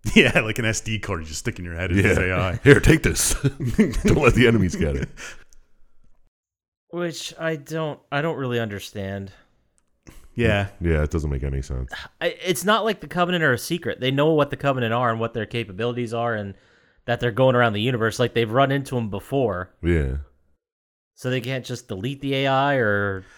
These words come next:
Speaker 1: One thing that
Speaker 3: protect
Speaker 1: always
Speaker 3: it somehow? I don't
Speaker 1: bothered me about, I mean, you know, most sci-fi is, do you think this random species is gonna be able to, like, look at the code and understand what's happening?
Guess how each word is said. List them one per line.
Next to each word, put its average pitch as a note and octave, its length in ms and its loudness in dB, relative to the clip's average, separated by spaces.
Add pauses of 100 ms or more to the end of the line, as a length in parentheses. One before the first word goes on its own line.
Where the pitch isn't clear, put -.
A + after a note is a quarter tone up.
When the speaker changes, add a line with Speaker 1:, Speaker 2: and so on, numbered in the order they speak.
(120)
Speaker 1:
One D3+ 120 2
thing D#3+ 180 -2
that C3+ 100 0
Speaker 3:
protect A#2+ 100 0
Speaker 1:
always B2 220 2
Speaker 3:
it D#3 80 -8
somehow? D3 440 -8
I G2 60 -12
don't F#2 160 -14
Speaker 1:
bothered A#2+ 300 0
me A2 100 -2
about, F#2 420 -6 (420)
I - 60 -16
mean, F2+ 60 -10
you F2+ 60 -8
know, F2+ 60 -8
most F#2+ 280 -6
sci-fi F2 400 -10
is, E2+ 260 -12 (600)
do A#2+ 80 -4
you A2+ 60 -2
think C3 200 0
this E2+ 160 -8
random F#2+ 500 -4
species F#2+ 520 -8
is F2+ 100 -6
gonna F2+ 160 -6
be E2+ 140 -6
able F#2 160 -4
to, F2+ 80 -8
like, D#2+ 260 -10
look F#2+ 220 -6
at F#2 100 -6
the - 80 -12
code F2+ 500 -6
and F#2+ 80 -10
understand F2+ 400 -10
what's E2+ 140 -12
happening? F#2 400 -10